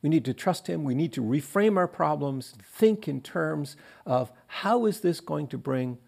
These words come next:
glory to God? So Lord, the Lord bless you. Uh, now to him who is able to do immeasurably more than all we ask or imagine, according to his power that is at work within us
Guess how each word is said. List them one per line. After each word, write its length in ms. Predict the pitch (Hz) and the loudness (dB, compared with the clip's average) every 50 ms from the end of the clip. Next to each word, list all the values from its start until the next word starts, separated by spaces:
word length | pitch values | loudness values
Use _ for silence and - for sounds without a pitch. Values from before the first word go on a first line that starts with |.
| _ _ - | _ _ -6
glory 320 | - 120 123 113 113 113 | -2 2 2 4 2 2
to 80 | 104 104 | 0 -4
God? 340 | 98 - 92 90 85 85 - _ _ _ _ _ _ _ _ _ _ _ _ - - - - _ - | -6 -6 -8 -8 -10 -12 -16 _ _ _ _ _ _ _ _ _ _ _ _ -20 -20 -20 -20 _ -4
So 160 | - - 151 | 0 2 4
Lord, 340 | 139 156 160 165 175 - - - - | 6 6 6 6 4 0 -4 -8 -4
the 100 | 123 139 | -2 0
Lord 280 | 143 147 156 151 135 - | 2 2 2 2 2 2
bless 340 | - 143 165 180 - - - | 4 4 4 4 2 0 -2
you. 160 | 208 262 - - _ _ _ _ _ - - _ - | -2 -2 -4 -8 _ _ _ _ _ -20 -20 _ -6
Uh, 360 | - - - - - - - - | -4 -4 -4 -4 -6 -6 -8 -8
now 280 | 143 135 131 127 139 139 | -4 -2 0 0 0 0
to 140 | - 120 | -2 -6
him 380 | 101 - - 190 208 214 214 202 | -4 0 2 4 4 4 4 2
who 200 | 151 139 117 120 | 0 0 -2 -2
is 180 | 117 113 - - | -4 -4 -2 2
able 360 | 151 175 185 175 180 185 170 | 4 4 4 4 4 2 0
to 120 | - - 123 | -2 -6 -6
do 240 | 110 123 117 110 | -4 -2 -2 -2
immeasurably 720 | 104 101 104 117 143 175 170 - 190 175 170 - 143 117 107 | -2 -2 -2 0 2 2 2 2 0 -2 0 0 -2 -2 0
more 440 | 107 123 147 160 175 170 170 170 170 _ _ _ _ _ _ | 0 2 2 4 4 2 0 -2 -6 _ _ _ _ _ _
than 140 | - 104 - | -6 -6 -6
all 380 | - - 127 151 170 190 196 180 | -4 -2 0 2 4 6 6 6
we 160 | 165 160 151 | 4 4 0
ask 400 | 139 147 151 156 147 - - - | -2 -4 -4 -6 -6 -8 -8 -6
or 100 | 143 135 | -4 -4
imagine, 540 | 123 110 101 95 98 107 - 120 107 110 - _ _ _ _ _ _ _ | -2 -2 -2 -4 -4 -6 -8 -12 -14 -14 -16 _ _ _ _ _ _ _
according 440 | - - - - 190 190 196 196 185 | -10 -6 0 4 4 4 4 2 0
to 120 | - 190 160 | -2 -2 -2
his 240 | - 220 214 190 | 0 0 -2 -2
power 460 | - - - 175 170 180 196 190 190 185 | -4 -4 -4 0 0 2 2 2 0 0
that 180 | 170 175 127 | 0 -2 -2
is 180 | 127 123 107 127 | -2 -2 -4 -4
at 120 | - - | -6 -4
work 300 | 120 131 160 165 - - | -2 -2 -2 -2 -2 -4
within 280 | 175 156 - 160 135 113 | -6 -4 -4 -4 -4 -4
us 400 | 87 80 80 - - - - | -4 -6 -10 -12 -16 -18 -20